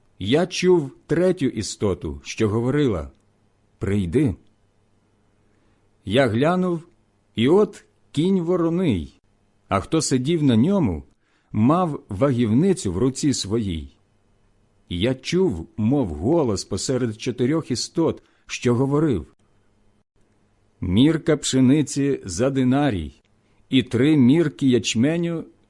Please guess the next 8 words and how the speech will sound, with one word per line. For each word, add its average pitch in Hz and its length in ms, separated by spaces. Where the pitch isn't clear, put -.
за 107 240
динарій, 127 600
а 110 120
оливи 131 760
і 123 120
вина 104 540
не 101 320
ушкоджуй». 104 720